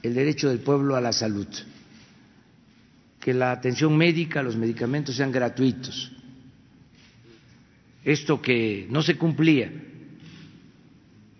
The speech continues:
Recuerden que se modificó hace veinticinco años,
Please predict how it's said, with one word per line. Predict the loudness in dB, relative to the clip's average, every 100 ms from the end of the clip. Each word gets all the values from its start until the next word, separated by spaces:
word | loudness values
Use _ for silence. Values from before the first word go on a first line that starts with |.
| -20 -14
Recuerden | -12 0 4 4 4 2 0
que | 0 2 2 -2 -14 -16 -20 -20 -18
se | -4 -2
modificó | 0 -2 -2 -6 2 2 2 -4 -16 -20 -20 -20 -20 -20 -20 -20 -8
hace | 0 0 2 2 2 0 -2
veinticinco | 0 -2 -2 0 0 4 4
años, | 4 0 -4 -10